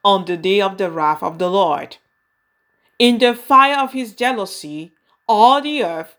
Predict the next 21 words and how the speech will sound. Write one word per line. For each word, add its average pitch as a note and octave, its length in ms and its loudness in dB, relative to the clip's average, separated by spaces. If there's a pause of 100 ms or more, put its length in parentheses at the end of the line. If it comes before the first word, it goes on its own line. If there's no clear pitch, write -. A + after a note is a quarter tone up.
(120)
shall F3+ 220 -8
be F3 100 -12
consumed. - 880 -12 (840)
For G3+ 400 4
a A3+ 140 -2
full E4 540 -4
and G3 200 -6
sudden C4+ 600 -4
end E3 480 -6 (500)
he B3 220 -4
will D4 220 0
make E3 540 -4 (360)
of F3 280 2
all G#3 460 2
the F#3+ 240 -8
inhabitants D#3 1040 -14 (360)
of D#3 180 -4
the D3 180 -4
earth." - 340 -10 (1400)
Zephaniah B3+ 760 2
one, D4+ 460 -4